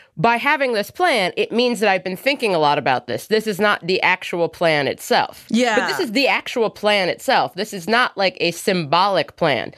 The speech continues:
Speaker 1: This is an actual plan with, like, a tax plan that was developed by the ch-,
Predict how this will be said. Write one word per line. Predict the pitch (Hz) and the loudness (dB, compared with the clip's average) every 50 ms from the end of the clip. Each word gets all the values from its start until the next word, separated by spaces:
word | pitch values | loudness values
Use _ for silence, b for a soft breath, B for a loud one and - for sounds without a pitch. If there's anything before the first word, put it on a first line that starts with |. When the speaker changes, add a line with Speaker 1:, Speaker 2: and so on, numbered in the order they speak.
| B B B B | B B B B
Speaker 1:
This | - 233 240 | -2 -2 -2
is | 247 220 | 0 0
an | 262 | 2
actual | 220 220 262 - - - 254 220 | 2 2 2 0 -2 -2 -2 -2
plan | - - 202 190 175 151 131 120 - - | -2 0 0 2 2 2 0 0 -2 -6
with, | 180 - - | -6 -2 0
like, | 180 160 - - B B B B B B | 0 -2 -2 -6 B B B B B B
a | 208 | -2
tax | 208 - 240 277 302 - - | 0 2 0 0 0 0 -4
plan | - 226 202 180 165 | -4 -2 0 0 2
that | 151 151 - - | 0 0 0 -2
was | 185 170 | -4 -4
developed | - 190 165 185 170 - - - | -2 0 2 2 0 0 -2 -2
by | 180 160 | -2 0
the | 151 - | 0 -2
ch-, | - - | -8 -8